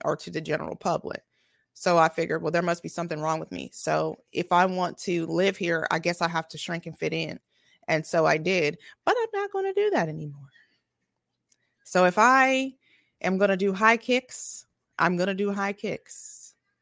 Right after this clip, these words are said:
If I'm going to write out a skit, I'm gonna write out a skit. I'm not going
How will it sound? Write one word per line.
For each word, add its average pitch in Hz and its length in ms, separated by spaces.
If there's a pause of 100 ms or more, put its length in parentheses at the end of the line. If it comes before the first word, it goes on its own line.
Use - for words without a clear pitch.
(340)
If 147 160
I'm 156 180
going 165 220
to 170 420 (380)
write 170 240
out 175 140
a 160 40
skit, - 420 (240)
I'm 156 200
gonna 160 200
write 170 180
out 165 120
a 170 60
skit. - 360 (1080)
I'm 160 180
not 170 180
going 175 280